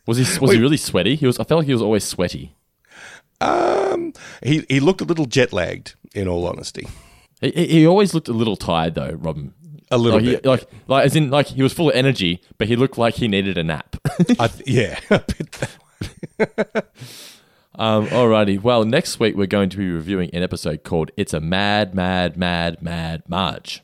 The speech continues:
Speaker 1: What's that
Speaker 2: Hmm.
Speaker 1: title I take on, Mister Davis?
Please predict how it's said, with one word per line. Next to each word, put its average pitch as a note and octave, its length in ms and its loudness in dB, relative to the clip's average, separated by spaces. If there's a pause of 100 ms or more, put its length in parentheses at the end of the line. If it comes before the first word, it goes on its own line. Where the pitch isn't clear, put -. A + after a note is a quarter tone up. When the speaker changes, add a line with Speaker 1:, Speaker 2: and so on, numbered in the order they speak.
(680)
Speaker 1:
What's D#3+ 160 0
that D3+ 180 2
Speaker 2:
Hmm. C#2 80 -12
Speaker 1:
title G2 240 2
I D#2 60 -2
take F2+ 240 -2
on, D#2+ 100 0
Mister E2 160 -4
Davis? B2+ 480 -2